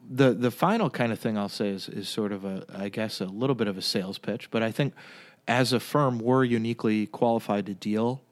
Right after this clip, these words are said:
with these sort of situations because you and Nate have, have worked with a number of professors at the U W, just, you know, from your time, you know, before starting this firm. And then, you know, I'm a, a professor myself, so I,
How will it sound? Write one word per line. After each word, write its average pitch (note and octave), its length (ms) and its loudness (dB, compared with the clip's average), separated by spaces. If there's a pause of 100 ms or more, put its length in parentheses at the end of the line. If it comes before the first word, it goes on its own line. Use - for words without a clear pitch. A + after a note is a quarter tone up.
(140)
with A2+ 200 -4
these A#2 600 0
sort A#2+ 220 -2
of G#2+ 80 -4
situations A2+ 580 -2
because A2 300 -2
you A2+ 340 2 (400)
and G2 240 -6
Nate A#2 240 0
have, F#2+ 320 -6
have G2 220 -8
worked A2+ 300 -2
with G2+ 140 -2
a G2 60 -2
number A2+ 640 0
of G2+ 500 -4
professors G2+ 960 -2
at A2 240 -6
the A2+ 80 0
U G#2+ 80 2
W, A2 320 0
just, A2 240 -4 (320)
you A2 140 -8
know, F#2+ 160 -4
from G#2 480 -2 (480)
your A2 180 2
time, A2 560 0 (140)
you A2 100 -4
know, G2 120 -2
before G2+ 540 -2
starting G2+ 440 0
this G2 180 -6
firm. E3+ 440 0 (480)
And A2+ 220 0
then, A2 300 2 (140)
you A#2+ 100 -6
know, G2+ 140 -2
I'm G#2 340 -4
a, G2+ 220 -2
a G#2 140 -4
professor - 420 -2
myself, D#3 480 2
so - 180 2
I, G2+ 280 -2